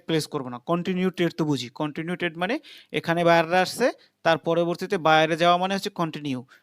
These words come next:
আর সেলারদের জন্য আসা মানে রিভার্স করা। ওকে, কন্টিনিউ মানে বায়ারদের জন্য যাওয়া, আর যদি সেলারদের জন্য আসে তার মানে রিভার্স করা। এইখানে যখন আমাদের এন্ট্রি পয়েন্টটা ব্রেক করে দিবে তখন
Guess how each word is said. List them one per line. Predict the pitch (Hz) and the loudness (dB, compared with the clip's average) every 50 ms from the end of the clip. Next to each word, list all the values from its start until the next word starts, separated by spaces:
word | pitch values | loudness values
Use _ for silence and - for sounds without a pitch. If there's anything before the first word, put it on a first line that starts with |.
| _ _ - | _ _ -4
আর | - 139 143 143 135 - | -2 -2 -2 -2 -4 -10
সেলারদের | - - 160 156 160 160 160 175 156 | -8 -6 -2 -2 -2 -2 -2 -2 -2
জন্য | 160 175 175 175 185 180 - - | -2 -2 -2 -2 -4 -6 -6 -4
আসা | - - 165 - - 185 | -2 -2 0 0 0 -2
মানে | 180 190 208 202 | -2 0 0 0
রিভার্স | 170 156 151 143 139 - | 2 2 2 2 0 -2
করা। | - - 120 107 - - _ _ _ - | -4 -6 -6 -6 -6 -10 _ _ _ -6
ওকে, | 202 196 254 208 143 - _ _ _ _ _ - | -2 0 0 0 -2 -4 _ _ _ _ _ -4
কন্টিনিউ | 160 156 147 151 165 170 185 185 | -4 -4 -4 -4 -6 -6 -4 -4
মানে | 190 196 214 | -4 -4 0
বায়ারদের | 190 180 170 165 165 165 180 170 | 4 6 6 6 4 2 -2 -2
জন্য | 170 185 190 185 | -2 -4 -4 -2
যাওয়া, | 185 208 220 262 330 - _ _ _ _ - | 0 0 0 0 -2 -6 _ _ _ _ -8
আর | - 143 | -6 -6
যদি | 139 151 165 165 | -4 -4 -4 -2
সেলারদের | 156 160 165 160 165 156 143 170 165 | -2 -2 0 0 0 0 -2 -4 -4
জন্য | 175 180 185 190 | -4 -4 -2 -2
আসে | 180 170 233 | -4 -4 -4
তার | 240 - 185 170 | -4 -4 -4 -2
মানে | 175 190 208 | -2 -4 -4
রিভার্স | 170 160 147 160 147 156 | -2 2 2 2 2 0
করা। | - - 110 101 - _ _ _ _ _ _ _ _ _ _ _ _ _ _ _ - | -2 -6 -8 -8 -10 _ _ _ _ _ _ _ _ _ _ _ _ _ _ _ -4
এইখানে | - 165 180 185 175 196 202 196 226 262 311 - _ _ _ _ _ _ | 0 0 2 2 4 2 4 4 4 2 0 -2 _ _ _ _ _ _
যখন | - - 160 156 156 - - 240 247 | -2 0 2 2 2 0 -2 -2 0
আমাদের | 196 165 160 156 147 156 160 - - | 0 0 0 0 0 -2 -4 -4 -4
এন্ট্রি | 156 147 151 147 - 196 | -4 -4 -4 -4 -6 -4
পয়েন্টটা | - 208 208 208 196 233 214 | -4 -4 -4 -4 -2 -4 -4
ব্রেক | 165 131 156 160 160 - | -2 2 2 2 2 0
করে | - 170 160 160 | 0 -2 -2 -2
দিবে | 143 156 156 202 269 311 _ _ _ _ _ _ - | -2 0 0 0 0 -2 _ _ _ _ _ _ -2
তখন | 170 160 - - 196 220 247 | -2 -2 -2 -4 -6 -6 -6